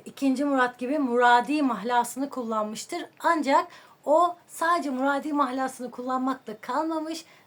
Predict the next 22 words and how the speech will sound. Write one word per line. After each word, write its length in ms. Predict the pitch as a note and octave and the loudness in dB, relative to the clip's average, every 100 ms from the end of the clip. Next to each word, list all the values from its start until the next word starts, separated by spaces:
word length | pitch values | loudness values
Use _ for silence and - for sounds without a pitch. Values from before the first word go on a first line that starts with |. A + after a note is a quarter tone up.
| _ | _
zaman 460 | A3+ A#3+ D4 E4+ | -2 0 2 2
zaman 480 | C4+ C4 B3+ E4+ F4+ - _ - | 0 -2 2 0 0 -8 _ -10
Murat 480 | A3 B3+ D#4 E4+ - | -2 4 6 4 0
kelimesiyle 880 | C4 A#3 A3+ A3+ - A#3 G3+ G3 F#3+ | -4 -2 -4 -6 -6 -6 -4 -4 -4
de, 60 | |
yani 440 | F3+ A#3 A#3+ G#3 G3+ - | -2 4 4 4 -4 -8
adıyla 680 | A3+ G3+ D4+ C#4 B3+ D#4 - - _ | -6 -4 -4 0 2 2 0 -20 _
murad 420 | A3 C4+ D4 D4+ | -2 4 6 6
etmek 500 | B3 A#3 G3+ B3+ A#3 | 4 -2 -4 -4 -4
şeklinde 840 | - - A#3+ G#3+ - G#3 G3+ G3 F#3+ - | -8 -8 -6 -6 -6 -8 -4 -2 -4 -10
kullanmak 540 | A3 A3+ A3+ B3+ B3 | -4 0 0 -2 -8
için, 340 | - C4 D4 - - _ _ _ _ - B3 | -10 -6 -6 -8 -20 _ _ _ _ -14 -4
e, 60 | A#3 G#3 G#3 G#3+ - _ _ | -2 0 0 0 -4 _ _
i 340 | C#4+ D4 C4 - | 0 2 0 -2
eki 280 | A#3 - - _ | -8 -8 -14 _
olmadan 760 | C4 D4 C#4 A#3 G#3+ A#3 C4+ C#4 | 2 2 2 0 0 0 0 -2
direkt 320 | B3 A#3+ - | -2 -2 -6
Murat 360 | B3 C4 C4+ | -2 0 0
şeklinde 460 | - G#3+ - F#3+ F#3 | -4 -10 -8 -8 -8
de 120 | B3+ - | -8 -6
adını 460 | A3 G3+ G3 A#3+ C4 _ _ - | -6 -4 -4 -6 -8 _ _ -8
kullanarak 600 | B3+ A3+ G3+ F#3 G#3 | -4 -2 -2 -2 -2